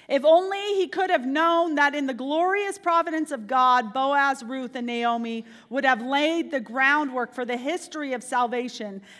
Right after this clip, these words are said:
that extends far beyond his own time and place.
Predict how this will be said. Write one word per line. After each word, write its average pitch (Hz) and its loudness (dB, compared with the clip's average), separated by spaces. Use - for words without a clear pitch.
that 277 0
extends 285 -2
far 339 4
beyond 277 0
his 247 -6
own 240 -4
time 220 -8
and 196 -10
place. 180 -12